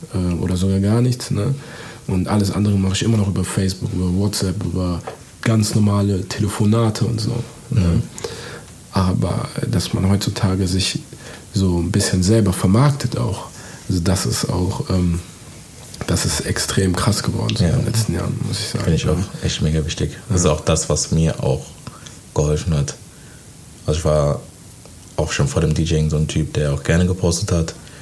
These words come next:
Speaker 2: Damals mehr auf Snapchat, weil man, weil da die Story-Funktion ja schon vorhanden war. Und dann hat sich das ja auch auf Ins-, auf Instagram übertragen. Und man lernt halt auch schnell neue Leute kennen.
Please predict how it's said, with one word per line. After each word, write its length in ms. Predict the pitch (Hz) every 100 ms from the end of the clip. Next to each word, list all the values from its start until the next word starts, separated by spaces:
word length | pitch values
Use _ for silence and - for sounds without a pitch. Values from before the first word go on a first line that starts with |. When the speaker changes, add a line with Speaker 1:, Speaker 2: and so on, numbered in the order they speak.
| - - - - - -
Speaker 2:
Damals 340 | 78 78 71
mehr 140 | 80 76
auf 80 |
Snapchat, 560 | - 85 82 87 82 - - -
weil 100 | 80
man, 400 | 76 78 76 90 90 - -
weil 100 | -
da 120 | 78
die 180 | 82 76
Story-Funktion 600 | 71 78 - - 82 80
ja 100 | 78
schon 160 | 80 -
vorhanden 400 | - 76 80 92
war. 200 | 78 80 - - - - - - -
Und 60 |
dann 140 | 78 73
hat 80 | 71
sich 100 | -
das 140 | -
ja 80 | 69
auch 140 | 69
auf 60 | 82
Ins-, 180 | 80 - -
auf 120 | 92
Instagram 400 | 78 - 85 80
übertragen. 580 | 78 78 - 80 78 76
Und 160 | 82
man 240 | 82 80 156 - - - - - - -
lernt 200 | 92 90
halt 220 | 85 -
auch 140 | 85
schnell 540 | - - 85 85 87 87 -
neue 180 | 90 85
Leute 260 | 82 78
kennen. 320 | - 92 82